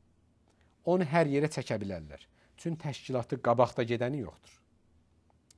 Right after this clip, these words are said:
Biz Azadlıq bir adında bir e-mail at-, açdıq. Onu biz yenə də pəncərəyə qoyuruq. Azadlıq bir at gmail dot com. Keçənlərdə sayta qoymuşduq. Ə, ə,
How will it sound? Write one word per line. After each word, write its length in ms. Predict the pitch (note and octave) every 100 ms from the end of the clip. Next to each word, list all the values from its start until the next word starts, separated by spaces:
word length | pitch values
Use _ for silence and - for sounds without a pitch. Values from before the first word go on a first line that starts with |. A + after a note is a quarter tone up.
| _ - - - _
Biz 400 | G#3 A#3 A3 - _ _ _ _ _
Azadlıq 760 | D#3+ E3 D#3+ D#3+ D3 - G3 - _
bir 440 | D#3+ F#3+ C3+ - - _ _ _ _ _ _ _ _ _ _
adında 480 | C3 C3 C3+ D3+ E3
bir 160 | D3
e-mail 440 | C#3 B2 A#2+ D#3 E3
at-, 220 | D#3 -
açdıq. 460 | D3 C#3 - D#3+ E3 - _ _ _ _ -
Onu 220 | D3 D#3
biz 140 | C3 C3
yenə 180 | C#3+ B2
də 60 |
pəncərəyə 520 | B2+ B2 A2 A2+ A#2 C3+
qoyuruq. 380 | C#3+ C#3+ E3 - - - - -
Azadlıq 560 | B2 A#2 B2 - C#3 - -
bir 180 | C3+ C#3+
at 200 | A2+ - -
gmail 400 | A#2+ A2+ A2 G2
dot 220 | G#2+ -
com. 160 | F3+ F#3+
Keçənlərdə 640 | - B2 B2 A2+ G#2 A2+ G#2 _ _ _ _ _
sayta 400 | - A#2 G#2+ A#2
qoymuşduq. 560 | A#2 A2 C3+ - F#3 - - - -
Ə, 160 | G#2+ G2 - _ _ -
ə, 160 | A#2